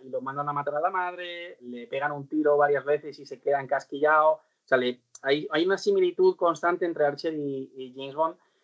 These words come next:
y lo, es lo que dice él, lo de, lo de que M esté cabreada siempre ha sido un tópico, sobre todo en las últimas, en las de Pierce Brosnan y, y Daniel Craig. Joder, es que, o sea, en GoldenEye ya empieza, por ejemplo, que además pusieron a una,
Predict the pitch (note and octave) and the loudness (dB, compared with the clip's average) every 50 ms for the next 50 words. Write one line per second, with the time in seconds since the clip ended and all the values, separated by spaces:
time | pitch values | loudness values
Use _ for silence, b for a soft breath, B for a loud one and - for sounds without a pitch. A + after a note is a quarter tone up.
0 | _ _ _ - C#3 C3+ C3 B2+ B2+ B2+ B2 B2 A#2+ B2+ - A#2+ A2+ C#3 D3 D3 | _ _ _ -4 -4 -4 -4 -4 -2 0 2 2 2 2 0 0 2 4 4 4
1 | E3 E3 D#3+ D3+ D3 - - B2+ E3 F#3 D3+ A#2 A#2 A#2+ A#2+ A#2+ A2+ A2+ A2+ A2 | 4 4 4 2 2 2 4 4 4 4 2 0 0 0 0 2 2 2 2 2
2 | G#2+ G#2+ G#2 - G#2+ A2+ A2+ A2 G#2+ G#2+ - A2 A2+ B2 C3+ C#3 C#3 - D3+ C#3 | 0 -2 -4 -6 -4 -2 -2 -2 -4 -2 -2 0 2 2 2 0 0 0 0 2
3 | - C#3+ C#3 C#3+ C#3 C#3+ C#3+ D3 D#3+ E3+ - - - - C#3 B2+ B2 C#3+ C#3 C3+ | 4 4 4 6 4 4 4 4 2 0 -2 -6 -8 -8 -8 -6 -4 -4 -4 -4
4 | - D3 C#3 C3+ C3 B2+ B2+ B2+ C3 C3 C3 A#2+ C#3 C3 D3+ D3+ D#3+ E3+ E3 - | -4 -2 0 0 2 2 2 2 0 -2 -4 -2 -2 0 0 0 0 -2 -2 -4
5 | C3 A#2 A2+ - - A2+ B2 C#3 D3+ D#3 - - - D#3+ F3+ - C3+ B2 A2+ - | -8 -8 -8 -8 -6 -2 -2 0 0 0 0 0 -2 -4 -4 -4 -6 -6 -6 -8
6 | - - A2+ A2 A2+ A2+ A2 A2+ A2+ A#2 A2+ A2+ - C#3 C#3 C3 B2 C3+ D3 D3 | -14 -16 -14 -12 -12 -6 0 2 2 2 2 0 -2 -2 -2 2 4 6 6 6
7 | D3 D#3 D#3 D3+ D3 D3 D3 D3 C#3+ C#3 C#3 C#3 C#3 C#3 C#3 C#3 C#3 C3+ C3+ C#3 | 6 6 4 4 4 4 4 2 2 2 2 2 2 2 0 0 0 -2 -4 -6
8 | C#3 _ _ _ _ _ _ _ _ _ _ _ _ _ _ - C#3+ C#3 C#3 C3+ | -10 _ _ _ _ _ _ _ _ _ _ _ _ _ _ 0 2 2 4 4
9 | C3+ C3+ C#3 B2+ C3 C3 C3 C3 A#2+ B2+ C3 D#3 E3+ - - C#3+ C#3 A#2+ - - | 2 2 2 2 4 2 2 2 4 4 4 4 4 4 4 4 4 4 0 -4
10 | - - A#2+ B2+ B2 A#2+ A#2 B2+ B2+ C3+ D3 C#3+ D3 D3+ D#3+ E3 D#3 E3+ D#3+ D3+ | -4 -2 -2 -2 0 2 2 2 4 4 4 4 2 2 2 2 2 0 0 0
11 | C#3 D3 D3 C#3 - C#3 B2+ - C3 B2+ - - C3+ B2 B2+ C#3 C3+ C3 B2+ B2+ | 0 0 0 0 0 0 -2 -2 -4 -8 -8 -8 -10 -4 0 2 4 4 2 0
12 | - _ _ _ _ - B2+ B2+ C#3 D3 D3 - C#3 B2 - C#3 C3+ C#3 C#3+ C3+ | -2 _ _ _ _ -2 0 0 0 0 -2 -4 -4 0 2 2 2 2 0 -2
13 | C3+ B2+ B2 B2 | -2 -2 -2 -4